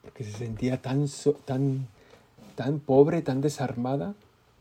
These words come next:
Una mujer tan fuerte, tan valiente, desde la casi, desde la más tierna infancia, con un deseo de santidad y una pelea por la santidad brutal, y que se sentía además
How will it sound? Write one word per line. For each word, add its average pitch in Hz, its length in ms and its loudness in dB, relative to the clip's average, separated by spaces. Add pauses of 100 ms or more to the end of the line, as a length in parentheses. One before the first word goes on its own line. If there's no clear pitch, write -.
(1040)
Una 120 100 -2
mujer 117 320 -8
tan 117 180 -10
fuerte, 131 540 0
tan 120 200 -2
valiente, 120 540 0
desde 117 240 0
la 113 160 -4
casi, 131 460 -4
desde 127 320 -2
la 120 80 -2
más 127 240 -4
tierna 135 320 4
infancia, 127 680 0 (760)
con 135 160 0
un 139 80 4
deseo 143 280 8
de 143 120 12
santidad 135 500 4
y 131 60 4
una 131 140 4
pelea 131 400 4
por 131 120 0
la 127 140 2
santidad 127 480 0
brutal, 147 580 2 (880)
y - 40 -20
que 135 100 -6
se - 100 -16
sentía 127 440 0
además 123 500 -2